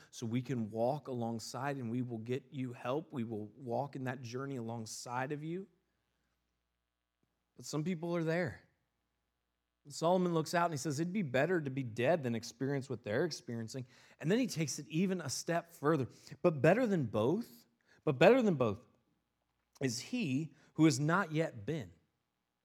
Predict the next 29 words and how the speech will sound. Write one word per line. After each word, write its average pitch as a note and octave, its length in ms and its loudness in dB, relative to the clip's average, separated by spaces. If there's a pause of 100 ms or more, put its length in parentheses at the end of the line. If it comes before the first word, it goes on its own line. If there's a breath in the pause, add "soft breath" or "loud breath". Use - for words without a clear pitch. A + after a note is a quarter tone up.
(380)
and C#3+ 80 0
has D3 100 2
not E3+ 240 6
seen G3+ 540 0
the D#3+ 200 -2
evil F3+ 340 -2
deeds A#2 560 -2 (220)
that A#2 120 -4
are B2 80 -4
done A2+ 480 -4 (720)
under G2+ 160 -6
the G#2+ 100 -6
sun." F#2 360 -10 (720 soft breath)
So - 140 0
Solomon B3+ 460 6
takes F#3+ 300 4
it E3+ 100 4
one F3+ 200 6
step F3 360 4
further. F3 220 4
He - 240 -16
says, G#3 220 6
"You A3 120 10
know D4 100 12
what C#4 80 12
would G#3+ 140 10
be A3+ 160 8
even F#3+ 160 6
better? G#3 340 10